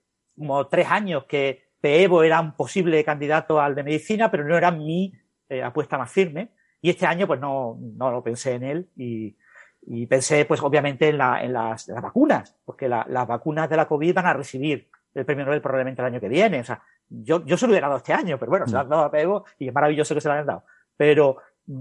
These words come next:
Speaker 2: Sí, vi que lo habías
Speaker 1: mm,
Speaker 2: puesto en tu predicción, ¿no? Las
Speaker 1: claro.
Speaker 2: vacunas, las vacunas A R N, ¿no? El desarrollo de estas
Speaker 1: Claro, las
Speaker 2: vacunas
Speaker 1: vacunas de
Speaker 2: A R N.
Speaker 1: A R N, de, que son las, las vac-, porque las otras
Speaker 2: Mm.
Speaker 1: vacunas son como más estándares. Entonces ya, digamos, en,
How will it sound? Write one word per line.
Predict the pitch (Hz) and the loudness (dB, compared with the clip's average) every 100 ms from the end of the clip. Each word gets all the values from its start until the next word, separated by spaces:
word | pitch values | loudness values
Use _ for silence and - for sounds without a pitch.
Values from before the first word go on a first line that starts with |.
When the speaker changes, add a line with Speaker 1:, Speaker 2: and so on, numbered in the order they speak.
| 123 | -4
Speaker 2:
Sí, | 123 110 | 0 2
vi | 113 | 4
que | |
lo | 120 | 4
habías | 113 110 | 4 4
Speaker 1:
mm, | |
Speaker 2:
puesto | 117 113 | 2 0
en | 117 | 0
tu | 117 | 2
predicción, | 113 107 95 120 107 | 2 2 2 0 0
¿no? | 120 120 | 0 0
Las | 107 | 0
Speaker 1:
claro. | 113 151 | 0 0
Speaker 2:
vacunas, | 117 117 113 113 | 2 2 2 2
las | 113 | 0
vacunas | 110 139 127 | 2 2 2
A | |
R | 113 113 110 | 2 0 -2
N, | 98 | -4
¿no? | 107 123 | -6 -6
El | 104 | -6
desarrollo | 104 101 110 | -6 -6 -4
de | |
estas | 107 165 | 0 2
Speaker 1:
Claro, | 180 | 2
las | 143 | 0
Speaker 2:
vacunas | - 185 196 | 0 0 2
Speaker 1:
vacunas | |
de | |
Speaker 2:
A | 202 | 2
R | 196 214 | 2 2
N. | 247 233 | 0 -2
Speaker 1:
A | 254 | -2
R | 196 | -4
N, | 151 135 135 123 123 | -8 -12 -18 -16 -8
de, | 139 - | -8 -6
que | 139 | -6
son | - 185 | -2 0
las, | 180 - | 0 -2
las | 180 143 | -2 0
vac-, | 151 - | -2 -4
porque | 143 | 0
las | 143 190 | 2 2
otras | 226 | 2
Speaker 2:
Mm. | 220 | 0
Speaker 1:
vacunas | - 226 233 | 0 0 0
son | - 208 | 0 2
como | 190 165 | 2 2
más | 151 | 0
estándares. | 147 175 202 131 98 - 120 | -2 -2 0 -2 -6 -14 -14
Entonces | 127 151 | -6 0
ya, | 160 | 0
digamos, | 160 165 175 | 0 0 -2
en, | 147 | -4